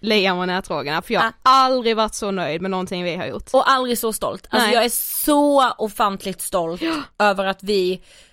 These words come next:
Speaker 2: gjorde det här. Att vi såklart fick chansen också att berätta vidare
Speaker 1: Mm.
Speaker 2: Liams historia.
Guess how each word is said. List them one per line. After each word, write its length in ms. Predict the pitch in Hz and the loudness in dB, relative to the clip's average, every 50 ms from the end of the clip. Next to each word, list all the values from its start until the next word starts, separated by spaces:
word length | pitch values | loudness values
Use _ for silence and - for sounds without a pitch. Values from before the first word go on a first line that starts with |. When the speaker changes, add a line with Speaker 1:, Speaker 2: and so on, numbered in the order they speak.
| _ _ _ | _ _ _
Speaker 2:
gjorde 400 | - 202 240 254 233 190 170 196 | -2 0 0 0 -2 -4 -6 -4
det 80 | 185 196 | -4 -2
här. 320 | 196 190 175 170 170 - - | -2 -2 -4 -4 -6 -6 -4
Att 180 | - 214 214 196 | -2 -2 -2 0
vi 320 | 208 233 240 226 220 214 | 0 0 0 2 2 0
såklart 380 | 208 - 233 - 233 226 208 - | 0 -2 -2 0 0 0 0 -2
fick 180 | - 226 202 - | -4 -8 -8 -4
chansen 500 | - 247 196 180 175 185 - - 226 240 | -2 0 0 0 -2 -4 -4 -2 -2 -2
också 220 | 233 - - 220 | -2 -4 -4 -4
att 140 | 202 - - | -4 -2 0
berätta 440 | 226 214 208 196 - - - 202 202 | -2 -2 -2 -4 -10 -8 -4 -4 -2
vidare 720 | 190 196 220 233 240 233 202 196 127 131 156 139 170 190 - - _ _ - - | 0 0 0 2 0 -2 -2 -4 -6 -6 -4 -6 -6 -6 -10 -16 _ _ -12 -6
Speaker 1:
Mm. 140 | 208 208 - | -2 0 2
Speaker 2:
Liams 720 | 220 214 196 190 190 185 180 180 180 185 - - - - _ _ _ _ _ _ - - | 2 2 2 0 0 0 0 -2 -2 -6 -8 -8 -10 -10 _ _ _ _ _ _ -6 -4
historia. 720 | 196 202 190 - - 233 220 147 127 160 127 95 90 107 | -2 -2 -2 -2 0 0 0 0 -2 -6 -4 -4 -4 -4